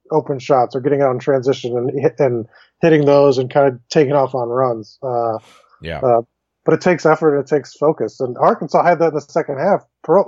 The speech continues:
Speaker 1: Co-, Coach Pearl admitted they got outplayed in the second half, but they had built up such a big lead,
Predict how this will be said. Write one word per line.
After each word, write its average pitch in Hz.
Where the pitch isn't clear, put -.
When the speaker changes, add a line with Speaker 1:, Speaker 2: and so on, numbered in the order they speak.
Speaker 1:
Co-, 151
Coach 175
Pearl 190
admitted 156
they 143
got 147
outplayed 147
in 147
the 120
second 135
half, 175
but 151
they 170
had 147
built 156
up 156
such -
a 143
big 147
lead, 180